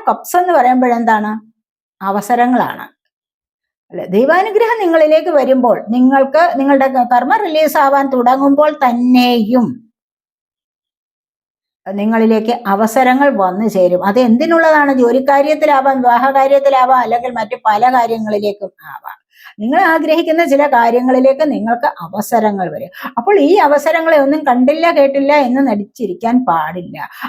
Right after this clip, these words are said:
അഥവാ ഇനി അവസരങ്ങൾ വരുമ്പോൾ നെഗറ്റീവ് അടിച്ചിരിക്കാനും പാടില്ല.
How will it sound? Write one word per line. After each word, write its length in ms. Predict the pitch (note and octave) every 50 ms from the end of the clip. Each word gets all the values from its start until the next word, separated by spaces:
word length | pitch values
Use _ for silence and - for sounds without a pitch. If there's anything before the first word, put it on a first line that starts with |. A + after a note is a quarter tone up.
| - -
അഥവാ 440 | G#3 G3+ G3 G3 - D#4 F#4+ F#4+ F#4+
ഇനി 160 | F#4 F4+ F4+
അവസരങ്ങൾ 580 | F4 E4 D4+ D4 C#4+ D4+ D4 D4+ D4+ D4+ D4 C4+
വരുമ്പോൾ 300 | B3+ B3+ C4+ C4 D4 D#4
നെഗറ്റീവ് 480 | C#4 G#3+ G3 G#3+ G#3 - D4 F4 G4
അടിച്ചിരിക്കാനും 800 | F4+ C#4+ A3+ - B3 G#3+ G#3+ A3 A3 G#3+ A3 B3+ E4+ - - _ _ -
പാടില്ല. 580 | F3+ E3+ D#3+ D#3+ D#3 C#3 - - - - -